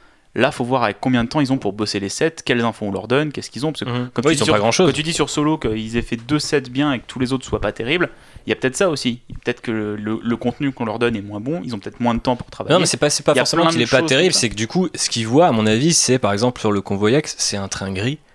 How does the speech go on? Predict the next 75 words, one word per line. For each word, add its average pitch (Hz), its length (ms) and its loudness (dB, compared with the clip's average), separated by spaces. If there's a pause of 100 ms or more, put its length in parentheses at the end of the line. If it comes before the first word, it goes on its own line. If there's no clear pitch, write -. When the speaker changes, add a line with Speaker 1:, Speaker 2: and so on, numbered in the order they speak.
Speaker 1:
Bah 127 80 -2
Speaker 2:
et 139 40 -2
Speaker 1:
oui. 165 60 0
Speaker 2:
un 104 80 -2
concept 101 400 -2
art. 143 140 -2 (180)
Speaker 1:
Mm. 190 160 -4
Speaker 2:
Et 101 80 -4
de, 101 80 -4
même 113 240 2
dans 113 120 4
le 107 60 2
film, 139 220 2
il 107 120 2
est 101 60 2
pas 104 120 -2
exceptionnel, 110 460 -2
Speaker 1:
Non. 127 80 0
Speaker 2:
mais 104 40 -2
du 101 100 -8
coup, 131 100 -4
tu 110 140 -6
te 104 60 -8
dis, 131 180 -2 (300)
si - 160 -4
t'as 117 140 2
pas 151 160 2
l'échelle, 117 580 4
si - 140 -6
tu 113 100 -6
te 113 60 -12
dis 113 100 -8
pas, 139 240 2
je 120 80 -2
sais 127 80 -4
pas, 131 120 0
j'entapes 113 360 -2
un 107 80 -2
ucel 123 420 0
ou, 107 180 -2
ou 110 40 2
un 107 100 2
U 110 60 2
C 127 160 2
S 127 160 2
ou 107 60 0
un 101 80 -2
décor 113 360 2
où 110 60 2
t'as 101 160 -4
un 101 160 0
rail 123 320 2
ou 107 80 0
un 101 60 0
truc, 147 180 0 (300)
les 110 40 0
mecs 143 140 2
pourraient 110 220 0
taper 113 260 0
des 104 120 -2
gros, 107 260 -2
des 98 140 -6
gros 107 180 0
délires 113 180 -2
comme 131 100 -2
ça. - 140 -4
Ils 104 140 -6
le 101 80 -2
font 117 160 -6
pas 139 180 2
parce - 160 -12
que - 80 -12
de 95 80 -14
toute - 160 -16
façon, 123 320 -2